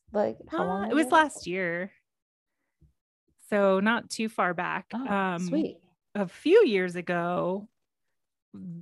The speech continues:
Speaker 2: they also did, <laughs> Ologies plug all of a sudden. Um, what,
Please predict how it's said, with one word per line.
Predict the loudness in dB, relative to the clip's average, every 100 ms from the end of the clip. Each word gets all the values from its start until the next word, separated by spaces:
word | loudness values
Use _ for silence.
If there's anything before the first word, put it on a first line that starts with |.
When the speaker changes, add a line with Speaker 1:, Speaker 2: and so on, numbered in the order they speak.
| 2
Speaker 2:
they | 6 6
also | 6 2 2 -2
did, | 0 -2 -2 -4 -8 -14 -10
<laughs> | -8 -8 0
Ologies | 4 4 0 -4 -6
plug | -6 -4 -4 -4
all | -4 -4
of |
a | -4
sudden. | -2 0 0 -2 -6 -20 -20 _
Um, | 2 4 4 4 2 -2 -8 -20 _ _ _ _ _ _ _ _ _ _ _ _
what, | -2